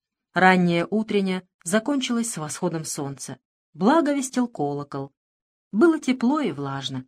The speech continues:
Белые хлопья тумана цеплялись за горы. Луч солнца лежал на золоченом кресте, поднятом на высоком шесте над узким прямоугольником храма. Храм возводился ранее крепостных стен.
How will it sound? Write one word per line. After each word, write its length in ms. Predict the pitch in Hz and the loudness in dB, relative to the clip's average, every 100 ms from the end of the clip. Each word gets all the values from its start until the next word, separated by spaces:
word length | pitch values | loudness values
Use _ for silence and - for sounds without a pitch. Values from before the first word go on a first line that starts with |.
| _ _ | _ _
Белые 360 | 151 175 170 170 | 0 2 4 0
хлопья 440 | - 175 175 170 | -2 -4 -2 -6
тумана 580 | 170 160 165 214 208 190 _ | -4 -4 -2 0 -2 -4 _
цеплялись 580 | - 180 170 156 156 156 | -6 -4 -4 -4 -4 -4
за 160 | 151 151 | -4 -4
горы. 340 | 139 147 147 _ _ _ | -4 -6 -8 _ _ _
Луч 280 | 196 202 202 | 0 0 0
солнца 520 | - 233 214 - 143 _ _ | 0 2 2 -4 -8 _ _
лежал 380 | 190 214 247 262 | -2 2 2 2
на 100 | 220 | 0
золоченом 540 | 196 208 208 277 247 233 | 0 -2 -2 0 0 0
кресте, 580 | 170 175 - 170 151 _ _ _ - | -4 -6 -6 -6 -6 _ _ _ 0
поднятом 480 | 202 247 254 240 | 4 4 2 2
на 80 | 185 | 2
высоком 420 | 180 190 202 196 | 0 -2 -6 -6
шесте 520 | 180 175 165 - 240 247 _ _ _ | -6 -6 -8 -4 -4 -4 _ _ _
над 200 | 185 185 | 0 2
узким 340 | 294 - 262 247 | 0 2 2 2
прямоугольником 840 | 180 151 147 139 156 160 151 156 | 2 -2 -4 -4 -6 -6 -8 -10
храма. 420 | 139 147 143 139 _ _ _ _ | -6 -6 -6 -10 _ _ _ _
Храм 400 | - 202 220 214 _ _ | -2 2 4 2 _ _
возводился 680 | 202 202 220 220 254 - 214 | -2 2 2 2 2 0 0
ранее 320 | 240 226 214 | 2 2 2
крепостных 540 | 202 175 170 - 180 | -2 -6 -4 -2 -4
стен. 420 | - - 160 135 | -4 -8 -6 -6